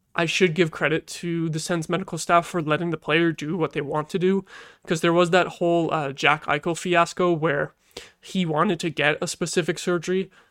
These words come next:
that he believed was better for him in the long term, but the team wouldn't let him do it. Um, and to be fair, this is the opposite scenario where it's a player deciding not to get surgery,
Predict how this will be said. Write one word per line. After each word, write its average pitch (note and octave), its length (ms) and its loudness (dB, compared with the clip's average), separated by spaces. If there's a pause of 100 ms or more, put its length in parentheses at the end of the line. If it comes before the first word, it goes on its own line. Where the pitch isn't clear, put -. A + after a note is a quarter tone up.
(140)
that E3 140 2
he F3 120 -4
believed D#3+ 340 2
was D#3 140 -2
better D#3 260 0
for F3+ 180 0
him F3+ 420 -2
in E3+ 100 -4
the D3+ 80 -6
long D3 260 -2
term, F#3+ 380 0 (360)
but E3+ 120 4
the D#3 80 0
team F3 320 -2
wouldn't D#3 300 0
let D#3 140 0
him D#3+ 160 -6
do C3 220 -12
it. F3+ 200 0 (180)
Um, C#3+ 380 -4 (420)
and F3+ 380 4 (100)
to G#3+ 100 2
be G#3 100 6
fair, G3 180 8
this F3+ 180 4
is F3 140 6
the D#3+ 100 -6
opposite D#3+ 460 0
scenario F3+ 400 4
where D#3+ 220 8
it's - 200 0
a D#3 60 -4
player D#3+ 360 0
deciding D3+ 540 -4
not C#3+ 240 0
to - 80 -2
get F#3 180 2
surgery, G3 520 6